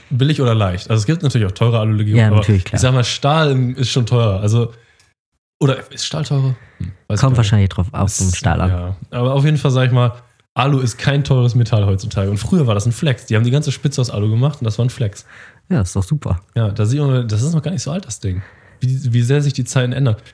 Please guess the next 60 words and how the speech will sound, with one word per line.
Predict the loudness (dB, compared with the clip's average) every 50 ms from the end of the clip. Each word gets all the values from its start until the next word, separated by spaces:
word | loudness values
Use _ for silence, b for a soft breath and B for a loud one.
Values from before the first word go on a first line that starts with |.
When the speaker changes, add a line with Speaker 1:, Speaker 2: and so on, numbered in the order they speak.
| B B -4 -2
Speaker 1:
Die | 0 2
Masten, | 2 2 2 0 0 -4 -6 -2 -2 0 0
die | 2 2
neben | 2 2 2 2 2
dem | 2 0
Scheißding | 0 0 0 0 0 0 0 -2 -2
stehen, | -2 -2 0 0 2 2 2
sind | 2 0 0
wahrscheinlich | 0 0 0 0 0 -2 -2
teurer | 0 0 0 2 2 0 0
als | 0 -2 -2
die | -2
Spitze. | -2 -2 -2 -2 -2 -2 -4 -2
Also, | 0 0 0 0
das | 2 0 0 0
ist | 2 2
mehr | 2 2 2 2 2 2
Alu, | 2 2 2 2 0
als | -2 -2 -2
in | 0 0
der | 0
Spitze | 0 2 2 4 4 4
Speaker 2:
Ja. | 4
Speaker 1:
ist, | 2 0 2
denke | 2 2 2 0
ich | 0 0
mal. | 0 0 0 0
Die | 0 0 -2
stehen | 0 0 0
auch | 2 0
wahrscheinlich | 0 0 0 0 0 0
aus | -2 -2
Alu. | -2 0 0 0 -2 b b b b b b b b b b b b b _ _ _ _ _ _ -6
Also, | -4 0 0 2 2 0 0
das | -2 -2 -4 -2 -2
war | -4
früher | -4 -2 -2 -2 -2
ein | -2
Flex, | -2 -2 -4 -4 -4 -6 -14 -20 _ _ _ _ -16 -14
sag | -10 -6
ich | -6
mal. | -4 -4 -4 -6 -8 _ _ _ _
Das | _ -20 -16 -12
war | -10
interessant. | -10 -10 -10 -12 -12 -10 -10 -10 -12 -16 _ _ _ _ _ _ _ b b b b b b b b b b _ _ _ _ -4 0
Speaker 2:
Das | 2 2
ist | 2 2
tatsächlich | 0 0 2 2 2 2
auch | 2 0 0
ein, | 2 2 2 2 4
das | 2 2 2 2
Ding | 2 4 4 6
würde | 6 4 4
ich | 2
tatsächlich | 0 -2 -2 -2 0 2
gerne | 2 2 4
nochmal | 4 4 4 2
in | 2
echt | 2 0 -2 -2 -4
sehen, | -2 0 0 0 0